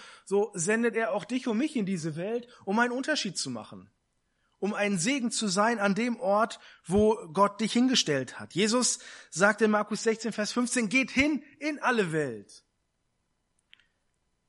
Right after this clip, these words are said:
Diesem hohepriesterlichen Gebet, das ich schon erwähnt habe,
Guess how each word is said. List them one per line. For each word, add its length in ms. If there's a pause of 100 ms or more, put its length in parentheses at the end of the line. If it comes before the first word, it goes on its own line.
(3000)
Diesem 380
hohepriesterlichen 720
Gebet, 520 (580)
das 180
ich 160
schon 360
erwähnt 500
habe, 380